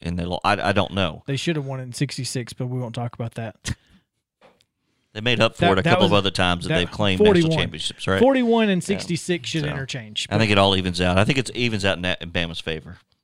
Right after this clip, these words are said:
Speaker 1: over time,
Speaker 2: <laughs> Eh,
Speaker 1: to
Speaker 2: but
Speaker 1: say the
Speaker 2: you're,
Speaker 1: least.
Speaker 2: you're right. It's it's something we've never seen before, and I can tell you something else. I don't know if you guys watched the ball game, but the speed on Alabama's defense was something Cincinnati had never seen before either.
Speaker 1: Mm-hmm.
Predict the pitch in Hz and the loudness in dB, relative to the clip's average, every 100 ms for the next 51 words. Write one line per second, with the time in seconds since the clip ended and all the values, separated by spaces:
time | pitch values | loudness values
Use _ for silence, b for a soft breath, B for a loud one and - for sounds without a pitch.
0 | _ _ - 85 - 82 76 - _ _ | _ _ -14 -12 -8 -10 -10 -20 _ _
1 | _ - 180 - 180 170 90 85 85 196 | _ -6 -6 -6 -8 0 0 0 0 -2
2 | 240 165 120 175 - B B B B B | -4 -8 -8 -14 -16 B B B B B
3 | B _ _ - 170 - 214 208 202 170 | B _ _ -4 -2 2 2 2 0 0
4 | 156 190 185 196 190 180 156 143 131 139 | -4 -4 -4 -6 -6 -6 -4 -2 -4 -6
5 | _ _ 165 156 147 143 139 151 147 139 | _ _ -4 0 -2 -4 -6 -6 -6 -4
6 | 185 165 - 156 156 143 113 120 139 147 | -4 -6 -8 -10 -6 -6 -8 -8 -8 -6
7 | 131 139 139 123 135 131 - 120 113 110 | -6 -4 -4 -4 -6 -6 -6 -6 -8 -10
8 | 110 113 127 120 _ _ _ _ _ _ | -12 -10 -8 -8 _ _ _ _ _ _
9 | _ _ - 135 - - 185 202 202 175 | _ _ -6 -6 -4 0 0 0 -2 -6
10 | - _ _ - 147 139 151 151 131 151 | -10 _ _ -10 -6 -4 -2 -2 -2 -2
11 | 147 135 127 - 151 139 127 156 135 131 | -4 -6 -6 -4 -4 -4 -6 -6 -6 -6
12 | 131 131 120 120 120 113 127 123 113 120 | -6 -6 -6 -8 -8 -8 -6 -6 -8 -10
13 | 107 110 - - - 90 113 | -12 -14 -20 -20 -10 -6 -4